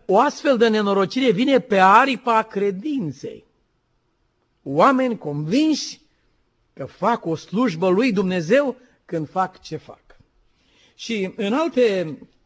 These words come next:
în, în, într-un alt context, uh, C S Lewis scrie, „Cele mai, uh, cumplite rele din lumea aceasta,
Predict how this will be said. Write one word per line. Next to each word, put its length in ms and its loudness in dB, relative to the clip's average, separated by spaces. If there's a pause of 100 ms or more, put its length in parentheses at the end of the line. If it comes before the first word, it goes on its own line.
(720)
în, 260 -2
în, 380 -2
într-un 760 -4
alt 520 -2 (1160)
context, 720 -2 (1000)
uh, 260 -2
C 300 -2
S 60 -6
Lewis 280 -2
scrie, 480 -6 (720)
„Cele 320 0
mai, 500 0
uh, 220 2 (280)
cumplite 960 0
rele 380 0
din 240 -4
lumea 240 -4
aceasta, 500 -12